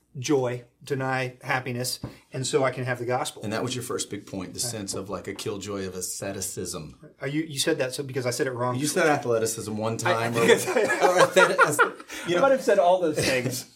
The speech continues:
Speaker 2: But here you are, uh, and you're talking about asceticism, this idea that's baked in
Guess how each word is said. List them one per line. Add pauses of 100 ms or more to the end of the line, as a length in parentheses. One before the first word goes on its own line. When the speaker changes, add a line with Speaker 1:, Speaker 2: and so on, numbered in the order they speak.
(140)
Speaker 2:
But (160)
here
you
are,
uh,
and
you're
talking
about
asceticism,
this (120)
idea (440)
that's
baked
in